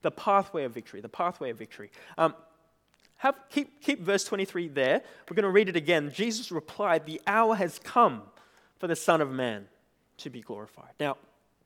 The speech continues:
what would you expect this hour of glorification to look like? Just instinctively for a second, what would you say? Right, for me,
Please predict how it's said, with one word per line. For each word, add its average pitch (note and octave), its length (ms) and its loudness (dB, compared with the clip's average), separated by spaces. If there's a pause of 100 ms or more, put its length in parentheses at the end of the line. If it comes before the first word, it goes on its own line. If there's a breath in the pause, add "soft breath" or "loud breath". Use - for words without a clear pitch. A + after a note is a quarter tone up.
(1300 soft breath)
what B3 360 -4
would A#3 180 -2
you G#3 220 -6
expect - 880 -4
this E3 240 -6
hour E3 260 4
of C3+ 140 -4
glorification D3 760 -4
to D3 100 -20
look F3+ 220 -14
like? - 200 -18 (480)
Just - 180 -8
instinctively F#3+ 800 -4
for A#2+ 120 -12
a A2+ 60 -8
second, B2 340 -14 (520 soft breath)
what B3+ 180 -6
would B3 160 -8
you F#3+ 120 -8
say? - 300 -6 (1040)
Right, F3+ 180 -2
for F3+ 140 -4
me, F#3+ 520 -2